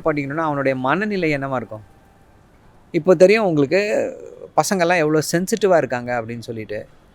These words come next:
எல்லா விஷயங்களும் புரியுது அவங்களுக்கு. இது ஒரு இருபது வருஷத்துக்கு முன்னாடி நம்ம ந-, கிண்டல் பண்ணியிருக்கோம். "ரெண்டாவது படிக்கிறியா, ஒன்பதாவதுல மூணாவது வருஷம் படிக்கிறியா, என் கூட படி, உன் கூட படின்னு"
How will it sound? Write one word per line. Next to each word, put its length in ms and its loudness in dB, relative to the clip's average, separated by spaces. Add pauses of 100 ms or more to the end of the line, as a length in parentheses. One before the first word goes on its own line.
(260)
எல்லா 260 6
விஷயங்களும் 500 2
புரியுது 180 6
அவங்களுக்கு. 480 -6 (340)
இது 160 6
ஒரு 140 8
இருபது 220 10
வருஷத்துக்கு 480 0
முன்னாடி 360 2
நம்ம 220 -2
ந-, 300 -4
கிண்டல் 320 0
பண்ணியிருக்கோம். 460 -4 (720)
"ரெண்டாவது 360 6
படிக்கிறியா, 520 2
ஒன்பதாவதுல 720 4
மூணாவது 260 2
வருஷம் 320 0
படிக்கிறியா, 240 2
என் 160 -2
கூட 160 4
படி, 200 0
உன் 140 -4
கூட 160 2
படின்னு" 300 -2